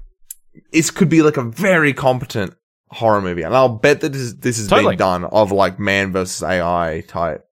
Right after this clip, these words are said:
Speaker 1: thing.
Speaker 2: Mm.
Speaker 1: Like,
Speaker 2: Oh, yeah,
Speaker 1: I think
Speaker 2: totally.
Speaker 1: there's
Speaker 2: Yeah, yeah, yeah.
Speaker 1: basically, to me, this film is, it's a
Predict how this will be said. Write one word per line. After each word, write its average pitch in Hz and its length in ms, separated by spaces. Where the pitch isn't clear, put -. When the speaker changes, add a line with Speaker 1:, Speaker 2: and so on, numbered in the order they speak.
Speaker 1:
thing. 55 520
Speaker 2:
Mm. 240 260
Speaker 1:
Like, 117 200
Speaker 2:
Oh, 214 160
yeah, 180 120
Speaker 1:
I 156 100
think 170 100
Speaker 2:
totally. 135 200
Speaker 1:
there's 117 200
Speaker 2:
Yeah, 226 120
yeah, 370 400
yeah. 120 120
Speaker 1:
basically, 190 600
to 139 80
me, 92 440
this 127 240
film 147 480
is, 113 560
it's 123 240
a 110 280